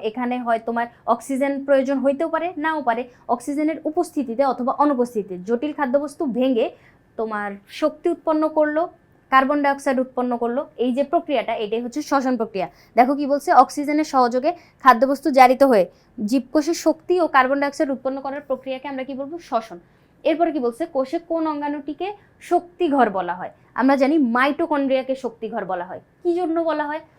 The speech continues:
মাইটোকন্ড্রিয়ার ভিতরে, মাইটোকন্ড্রিয়ার ম্যাট্রিক্সের ভিতরে,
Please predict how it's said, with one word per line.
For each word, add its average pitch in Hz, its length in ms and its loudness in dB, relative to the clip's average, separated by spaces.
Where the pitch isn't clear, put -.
মাইটোকন্ড্রিয়ার 311 800 4
ভিতরে, 233 340 4
মাইটোকন্ড্রিয়ার 254 580 2
ম্যাট্রিক্সের 254 600 0
ভিতরে, 175 260 -8